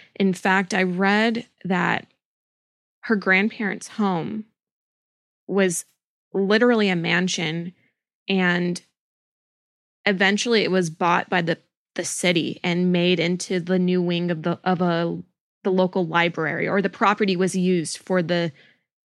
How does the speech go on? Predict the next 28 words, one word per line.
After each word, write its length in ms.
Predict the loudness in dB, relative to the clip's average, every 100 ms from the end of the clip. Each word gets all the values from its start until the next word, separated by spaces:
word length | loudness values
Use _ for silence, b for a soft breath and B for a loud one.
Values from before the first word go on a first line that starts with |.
| _
the 120 | -2 2
new 220 | 2 2
wing 220 | 2 0
of 80 | -2
the 80 | -2
library. 480 | -2 -2 -4 -6
So 160 | 0 2
that 160 | 4 4
just 200 | 2 4
gives 220 | 4 6
you 120 | 4
an 60 | 4
idea 480 | 2 2 4 4 2
of 320 | 0 -2 -6 b b _ _
the 180 | -2 0
m-, 280 | 2 0 -4 _ _ _ _ _ _ _ _ _ _
privilege 760 | -4 2 2 2 -4 -6 -10 -12 _
that 380 | -2 -2 -2 -6 _ _ _ -6
Jean 320 | -2 0 0
Newcomer 480 | -2 -4 -6 -8 -6
comes 320 | -6 -6 -6
from. 280 | -8 -8 -12 _ _ _ _ _ _ _ _
Unfortunately, 880 | 2 2 2 0 2 -2 -4 -2 0
her 200 | 2 0
expectations 800 | 0 -2 -4 0 0 2 2 2
of 100 | 2
motherhood 560 | 2 2 2 2 0 0
didn't 400 | 0 2 0